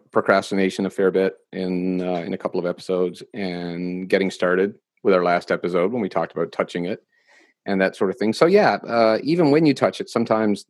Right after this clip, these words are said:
that can be an issue. And I hear that all the time from clients. Um, you know, I can get stuff done, but the stuff I get done is not the stuff I necessarily need to get done.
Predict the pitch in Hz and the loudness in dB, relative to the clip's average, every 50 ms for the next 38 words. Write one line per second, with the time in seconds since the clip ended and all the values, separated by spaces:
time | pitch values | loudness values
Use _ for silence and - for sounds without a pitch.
0 | - 98 98 98 107 117 117 - - 117 107 104 104 101 101 98 - 101 107 - | -14 -8 -2 0 2 2 0 0 -2 -2 0 2 2 2 2 0 -2 -4 -6 -6
1 | - 76 - - - - _ 101 98 95 95 95 - - 127 127 131 139 120 107 | -8 -10 -12 -12 -16 -16 _ -8 -6 -4 -4 -4 -2 0 0 2 4 4 4 4
2 | 101 98 95 95 92 92 - 98 95 95 92 - - 92 - - 90 90 92 92 | 4 4 4 2 2 0 -2 -2 -2 -2 -4 -6 -8 -14 -10 -6 -4 -4 -2 -4
3 | 90 - - - - _ _ _ _ _ _ _ _ _ _ _ _ _ - 85 | -4 -6 -10 -16 -20 _ _ _ _ _ _ _ _ _ _ _ _ _ -8 -4
4 | 92 92 92 92 92 90 90 90 - - 98 104 95 90 - - 113 - - 120 | -2 0 0 0 0 -2 -2 -4 -8 -4 -2 -2 0 0 0 0 0 0 2 2
5 | 104 98 - - 101 95 - - 113 110 107 98 95 92 80 - 95 - - 101 | 2 2 2 0 0 -2 2 4 4 4 4 4 2 0 -2 -4 -2 0 0 2
6 | - 98 95 92 90 87 - 104 95 95 90 85 - 92 87 85 85 - - 92 | 2 2 2 2 0 2 2 2 2 2 0 -2 -2 -4 -4 -4 -4 -4 -2 -2
7 | - - _ _ 104 101 95 92 - - - - 90 87 87 87 92 92 92 95 | -2 -4 _ _ -2 -2 0 0 -2 -4 -4 -4 -4 -4 -4 -4 -4 -2 -2 -2
8 | 95 90 87 - 78 - - - - - - - - _ | -2 -4 -4 -8 -8 -8 -8 -8 -10 -12 -16 -18 -18 _